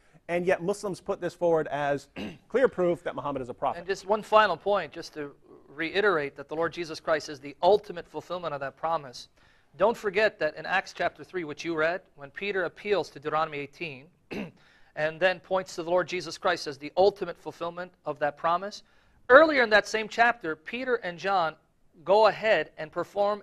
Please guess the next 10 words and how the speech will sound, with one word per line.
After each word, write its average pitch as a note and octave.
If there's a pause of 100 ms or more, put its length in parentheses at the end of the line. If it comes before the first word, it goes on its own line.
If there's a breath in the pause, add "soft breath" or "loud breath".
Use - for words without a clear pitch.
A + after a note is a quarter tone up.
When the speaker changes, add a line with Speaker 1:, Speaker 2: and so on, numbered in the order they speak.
Speaker 2:
a E3+
miracle G3
in F#3
the F#3
name G3+
of E3
the D#3
Lord C#3
Jesus B2+
Christ. -